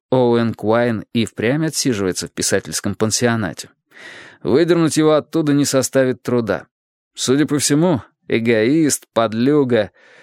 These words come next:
затихарился в глуши со своей драгоценной книжонкой. Зыбкий образ гневного писаки, вылетевшего из дому с дорожной сумкой через плечо, развеялся так же быстро, как и возник.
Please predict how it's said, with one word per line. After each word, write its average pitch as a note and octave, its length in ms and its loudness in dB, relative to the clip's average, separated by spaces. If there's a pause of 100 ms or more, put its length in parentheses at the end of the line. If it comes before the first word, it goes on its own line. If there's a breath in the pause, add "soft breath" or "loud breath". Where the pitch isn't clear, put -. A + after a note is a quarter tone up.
(160 soft breath)
затихарился D3+ 720 0
в C#3+ 60 0
глуши C#3 460 2
со - 120 -8
своей A2+ 280 0
драгоценной A2 640 -2
книжонкой. G2 720 -4 (840)
Зыбкий A#2 500 0
образ A2 340 0
гневного G#2 520 -2
писаки, G#2+ 580 -4 (180)
вылетевшего B2 800 0
из A#2 100 -2
дому G#2 240 -4
с F#2 60 -6
дорожной A2 380 0
сумкой A#2 360 -2
через E2 280 -6
плечо, - 500 -4 (280)
развеялся F#3 600 0
так B2+ 240 -2
же G#2+ 140 -4
быстро, G#2 380 -4
как G#2+ 200 -6
и A#2 40 2
возник. B2 560 -2